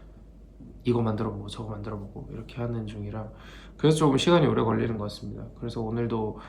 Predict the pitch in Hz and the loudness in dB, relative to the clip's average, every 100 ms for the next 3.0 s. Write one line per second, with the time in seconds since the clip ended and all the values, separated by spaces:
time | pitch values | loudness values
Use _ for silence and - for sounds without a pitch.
0 | - - - - 127 123 123 120 123 113 | -18 -18 -18 -2 2 4 4 2 0 2
1 | 113 110 107 110 110 113 127 131 120 135 | 2 0 -2 -4 -2 2 2 4 2 4
2 | 151 143 139 - 147 151 120 104 107 - | 4 4 2 -2 -2 0 0 -2 -6 -8